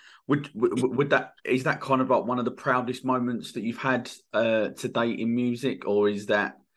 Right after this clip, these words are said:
uh, or is there maybe something else that's been sort of, like, the,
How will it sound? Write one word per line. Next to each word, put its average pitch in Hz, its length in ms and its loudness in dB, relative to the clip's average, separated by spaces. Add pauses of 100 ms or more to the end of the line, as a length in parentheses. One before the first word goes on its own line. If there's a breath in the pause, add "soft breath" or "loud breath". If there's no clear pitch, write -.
(340 soft breath)
uh, 95 120 4
or 101 160 2
is 101 80 -4
there 101 140 2
maybe 101 260 -2
something 98 280 -2
else 101 240 0
that's 73 140 -8
been 87 220 -2
sort - 240 -6
of, 85 60 -4
like, 85 220 0
the, 90 160 -6